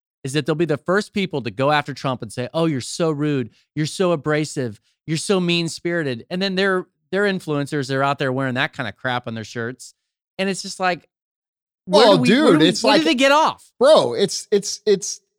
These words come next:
Speaker 2: it's the party of acceptance and tolerance and kindness, but yet they're celebrating an, a seventy-four-year-old man getting fucking covid.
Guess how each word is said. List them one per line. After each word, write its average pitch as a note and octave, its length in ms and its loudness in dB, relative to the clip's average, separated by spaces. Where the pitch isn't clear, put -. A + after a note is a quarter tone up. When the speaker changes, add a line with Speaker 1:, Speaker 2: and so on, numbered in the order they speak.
Speaker 2:
it's G#3+ 240 -6
the A3 120 0
party A3+ 460 0
of A3 160 4
acceptance A3 640 -2
and D#3 100 -6
tolerance G#3+ 580 2
and C#3 120 -8
kindness, A#3+ 640 0
but G3+ 140 2
yet G#3+ 420 4
they're F#3 120 0
celebrating G3 760 4
an, D#3+ 240 0
a C#3 60 0
seventy-four-year-old F#3+ 920 2
man F#3 220 2
getting D#3 180 0
fucking D3+ 320 -6
covid. D#3 380 -2